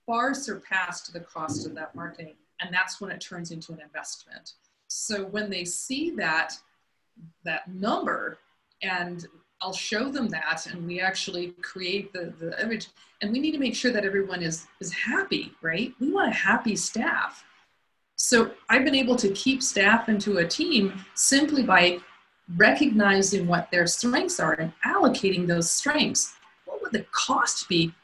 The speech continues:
of losing that particular staff member and having to find someone else, train them, and then get them onboarded, and then we lose them again?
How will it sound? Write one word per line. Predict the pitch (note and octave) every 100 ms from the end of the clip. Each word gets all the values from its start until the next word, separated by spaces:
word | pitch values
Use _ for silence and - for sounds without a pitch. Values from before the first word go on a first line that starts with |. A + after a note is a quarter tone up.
| _
of | A3+ G#3
losing | A3 C#4+ D#4 D4+ A3 E3 -
that | F3+ -
particular | - E3+ G3 - E3+ E3
staff | - F#3+ A3 -
member | E3 D#3 E3 E3 _ _
and | F#3
having | G3 G3+ F#3
to | E3+ D3+ - _ _ -
find | F3+ B3 B3
someone | C4 B3 A#3
else, | A3 A3 A3 -
train | - - A3 A#3+
them, | A3 A3 G#3+ G#3+
and | F#3 F3
then | F3+ F3 E3+
get | F3+ -
them | A3
onboarded, | A3 A3+ G#3 G#3+ G#3+ G#3+ G#3+ G3+
and | F#3+
then | F3+ E3+
we |
lose | E3 E3 D#3
them | D#3
again? | -